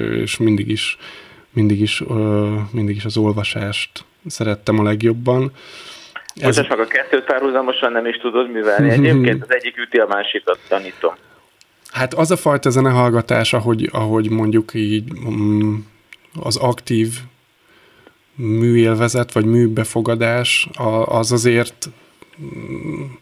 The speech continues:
Speaker 1: szerintem ott üti a kettő egymást, igen. Szoktam,
Speaker 2: Mhm.
Speaker 1: szoktam azért csinálni, de, de jellemzően akkor azért inkább a háttér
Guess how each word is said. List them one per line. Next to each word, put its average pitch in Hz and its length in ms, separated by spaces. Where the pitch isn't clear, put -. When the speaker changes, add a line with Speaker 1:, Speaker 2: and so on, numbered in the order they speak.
Speaker 1:
szerintem 117 520
ott 113 180
üti 113 220
a 101 80
kettő 110 380
egymást, 120 440
igen. 120 260
Szoktam, 120 480
Speaker 2:
Mhm. 110 80
Speaker 1:
szoktam 113 400
azért 110 260
csinálni, 117 340
de, 113 280
de 113 300
jellemzően 113 680
akkor 113 320
azért 110 460
inkább 107 420
a 107 300
háttér 104 600